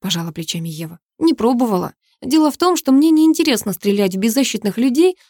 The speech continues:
пока они на катке развлекаются, находясь при этом за милю от них». «Вы бы не смогли. В этом всё дело. Думаю,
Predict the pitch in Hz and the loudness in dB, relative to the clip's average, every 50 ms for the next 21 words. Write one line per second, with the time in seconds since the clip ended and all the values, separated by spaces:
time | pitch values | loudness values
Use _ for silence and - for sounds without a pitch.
0 | _ _ - 196 196 - 254 262 254 262 254 262 262 285 285 - - - 196 185 | _ _ -6 -6 -2 0 2 2 4 4 4 4 2 0 -4 -6 -4 -4 -2 -2
1 | 180 170 175 180 175 - 175 175 170 170 - - 175 180 _ - - 214 202 - | -2 -2 -2 -4 -4 -4 -8 -8 -6 -8 -10 -12 -14 -16 _ -4 0 0 0 2
2 | 247 226 254 240 220 - - 226 247 262 - 233 226 214 247 254 233 208 190 196 | 0 0 0 0 0 0 0 0 0 0 2 0 2 2 4 4 4 4 2 2
3 | 214 220 - 180 175 - _ _ _ _ _ _ _ _ _ _ _ _ _ - | 0 -2 -4 -8 -8 -10 _ _ _ _ _ _ _ _ _ _ _ _ _ -8
4 | - 311 330 311 262 311 302 311 269 - 302 311 294 262 233 190 175 - - _ | -6 -2 0 2 2 2 2 2 2 2 2 2 2 2 2 2 0 -2 -8 _
5 | _ _ _ _ _ _ _ _ _ _ - 247 285 302 233 233 208 - - 214 | _ _ _ _ _ _ _ _ _ _ -6 -2 -2 0 0 -2 -4 0 -2 -2
6 | 196 180 185 175 - - - _ _ _ _ - 220 233 277 262 254 247 240 226 | 0 0 -2 -2 -4 -6 -12 _ _ _ _ -6 -2 2 4 4 6 6 4 4
7 | 220 226 | 2 0